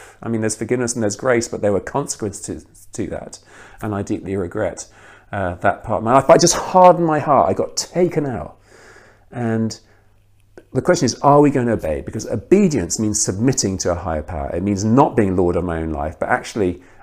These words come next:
I think often we're saying, um, "I'm a follower of Jesus, but actually, Jesus, I'm expecting you to follow me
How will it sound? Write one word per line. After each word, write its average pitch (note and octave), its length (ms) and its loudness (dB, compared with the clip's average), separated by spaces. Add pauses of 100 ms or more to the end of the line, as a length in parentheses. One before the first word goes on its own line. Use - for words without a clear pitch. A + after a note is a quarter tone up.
I A#2+ 120 2
think G#2+ 200 -4
often G#2+ 280 0
we're F2+ 80 -2
saying, F2+ 420 -4 (440)
um, F#2+ 440 -4 (320)
"I'm G#2 140 0
a - 20 -2
follower B2+ 220 6
of F#2 60 2
Jesus, F2 240 -2
but G#2 140 0
actually, - 500 -4 (120)
Jesus, G2 360 -2
I'm G2+ 80 -4
expecting G2+ 360 -4
you G#2 180 0
to G#2 100 -8
follow E2+ 300 -4
me C#2 300 -12